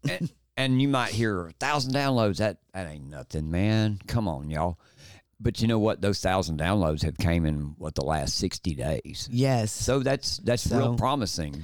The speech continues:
Speaker 1: And,
Speaker 2: it is
Speaker 1: and we
Speaker 2: promising.
Speaker 1: thank you for that, and we appreciate everything.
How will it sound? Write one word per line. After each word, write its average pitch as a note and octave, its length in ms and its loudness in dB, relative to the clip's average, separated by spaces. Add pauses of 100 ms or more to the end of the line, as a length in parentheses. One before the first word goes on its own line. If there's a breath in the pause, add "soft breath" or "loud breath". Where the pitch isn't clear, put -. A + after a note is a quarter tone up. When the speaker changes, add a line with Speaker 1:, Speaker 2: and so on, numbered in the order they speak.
(100)
Speaker 1:
And, G2 160 2
Speaker 2:
it C#3 80 2
is C#3+ 80 4
Speaker 1:
and A#2 80 2
we A#2+ 80 4
Speaker 2:
promising. G#2 180 0
Speaker 1:
thank A2 300 0
you F#2 80 -2
for F#2 160 -4
that, F2 160 0
and F2 120 0
we F#2+ 100 2
appreciate E2+ 600 0
everything. D#2 580 -4